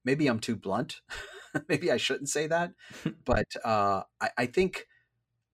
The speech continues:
Speaker 1: you don't need to reinvent the wheel when there's still not, I, in my mind, a whole bunch of, you know, there, there are a handful of really good gaming sites out there,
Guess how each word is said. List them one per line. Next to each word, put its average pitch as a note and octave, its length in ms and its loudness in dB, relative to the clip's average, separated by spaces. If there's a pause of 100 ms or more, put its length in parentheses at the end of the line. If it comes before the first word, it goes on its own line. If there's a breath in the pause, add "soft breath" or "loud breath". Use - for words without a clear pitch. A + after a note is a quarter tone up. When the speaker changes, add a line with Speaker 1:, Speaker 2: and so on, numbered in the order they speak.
(140)
Speaker 1:
you A#2+ 180 0
don't C#3+ 200 4
need C3+ 200 2
to B2+ 120 -2
reinvent A2+ 460 0
the G2+ 100 0
wheel A2 300 0
when G2 300 -2
there's G2 240 -2
still A#2+ 600 2
not, G#2+ 600 -2
I, G2+ 160 -6
in A2+ 160 -8
my B2 220 0
mind, E2 480 -6 (600 soft breath)
a G2+ 80 -4
whole D3 320 2
bunch B2+ 380 -2
of, A2+ 440 -4
you B2+ 100 0
know, A#2 80 2
there, B2 200 2
there C#3 180 4
are C3 40 4
a A2 60 -2
handful B2+ 400 -2
of F#2+ 140 -4
really A#2 180 2
good A2 200 -4
gaming C3+ 280 -4
sites - 320 -6
out D#2+ 200 -8
there, F2+ 240 -6